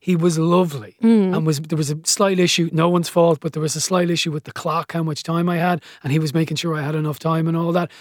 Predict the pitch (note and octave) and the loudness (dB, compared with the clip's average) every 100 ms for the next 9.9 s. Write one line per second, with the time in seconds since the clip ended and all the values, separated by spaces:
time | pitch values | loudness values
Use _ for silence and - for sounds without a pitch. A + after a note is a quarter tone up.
0 | A3 G#3 F3+ E3+ G3 G3 A3 - F3+ E3+ | -2 2 2 2 2 2 2 0 0 2
1 | D#3+ D#3 D3 D3 C3+ C#3+ F3 D#3+ F#3 D3+ | 0 -2 -4 -4 -4 -4 -2 -2 -2 0
2 | F#3 A3+ A3+ - - _ _ - E4+ F#3 | 0 0 -4 -10 -20 _ _ -2 0 -2
3 | B2 D3 A2 A#2 B2+ - _ _ A#3+ A3 | -2 -4 -4 -6 -8 -12 _ _ -2 -2
4 | A3 A3+ - G3 F#3 F#3 - F3+ - F#3 | -2 -4 -2 -2 0 -2 -4 -6 -2 -4
5 | - C3+ C#3 - - A3 E3+ F#3 F3 C3+ | -4 -10 -10 -12 -6 -4 0 -2 -4 -8
6 | G#2 - - C4+ C4+ G#3+ G3+ A3+ C#4+ C4+ | -12 -20 -8 -2 0 0 0 0 0 2
7 | A#3 B3+ B3+ A#3 A#3 G#3+ G#3+ A#3+ A#3 B3 | 2 0 2 4 4 2 2 2 2 4
8 | B3 G3+ G#3 B3 A#3+ - _ - A3 C4 | 4 4 2 0 -2 -6 _ 0 4 4
9 | D#4 C4 B3 - B3 B3+ D#4 C4 | 4 2 0 -2 2 2 4 2